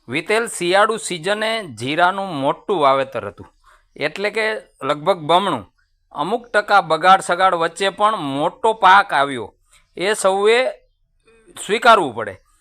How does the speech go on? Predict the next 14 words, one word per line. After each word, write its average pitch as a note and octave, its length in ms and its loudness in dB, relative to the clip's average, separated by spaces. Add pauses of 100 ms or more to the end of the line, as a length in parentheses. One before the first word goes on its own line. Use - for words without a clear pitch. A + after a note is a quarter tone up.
(260)
સિઝન G#3+ 380 0
પ્રારંભથી A3 680 4
જીરાની F3+ 540 0
બજારમાં F3 500 0
સતત G3 440 -6 (100)
ઘસારો D3+ 480 -2
લાગીને D3 480 -2 (540)
ચાર G#3+ 320 6
હજારની G3+ 440 0
નીચે E3 380 -4
ભાવ D#3+ 380 2 (460)
ચાલ્યા D#3 320 2
ગયા G2+ 240 -6
હતા. G2+ 260 -16